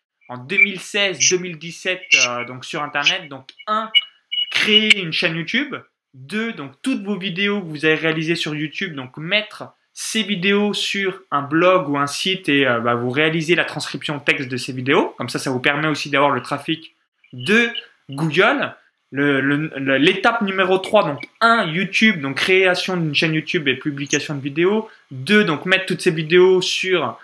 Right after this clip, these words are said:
un blog, une chaîne YouTube. Trois, mettre en place le retargeting. Donc le retargeting Facebook, c'est-à-dire qu'est-ce que c'est ? C'est tout simplement toutes les personnes qui ont visité votre site web mais qui sont pas rentrées dans votre base de données.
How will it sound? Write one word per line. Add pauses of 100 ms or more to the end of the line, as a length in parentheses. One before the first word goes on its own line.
(120)
un
blog,
une
chaîne
YouTube. (380)
Trois, (220)
mettre
en
place
le
retargeting.
Donc
le
retargeting
Facebook,
c'est-à-dire
qu'est-ce
que
c'est ?
C'est
tout
simplement
toutes
les
personnes
qui
ont
visité
votre
site
web (320)
mais
qui
sont
pas
rentrées
dans
votre
base
de
données.